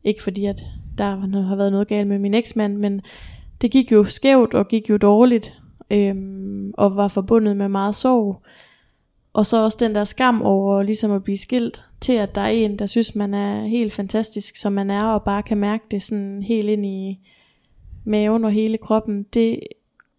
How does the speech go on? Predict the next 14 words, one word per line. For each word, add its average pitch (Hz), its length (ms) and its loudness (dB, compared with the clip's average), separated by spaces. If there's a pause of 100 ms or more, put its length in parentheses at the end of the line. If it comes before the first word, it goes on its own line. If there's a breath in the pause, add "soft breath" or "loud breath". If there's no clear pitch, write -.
(340)
det 262 120 8
har 220 120 2
været 196 160 2
meget 247 320 2
overvældende, 202 580 0 (1200)
men 208 240 2
jo 202 200 6
helt 214 360 0
fantastisk. 214 640 -2 (640)
Men 214 160 0
det 202 100 -6
tog 269 220 4
mig 190 120 0
lige 226 400 0